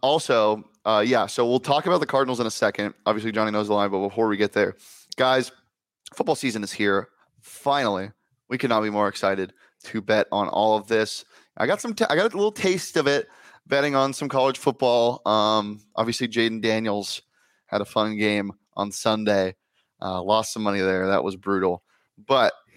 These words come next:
the DraftKings, DraftKings Sportsbook app is the best place to do it. So make sure to download it today and use that promo code P H N X. We're week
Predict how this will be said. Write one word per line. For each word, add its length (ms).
the 80
DraftKings, 460
DraftKings 380
Sportsbook 340
app 100
is 100
the 100
best 380
place 480
to 120
do 300
it. 160
So 100
make 120
sure 160
to 40
download 440
it 120
today 280
and 100
use 120
that 120
promo 240
code 160
P 200
H 220
N 60
X. 360
We're 120
week 260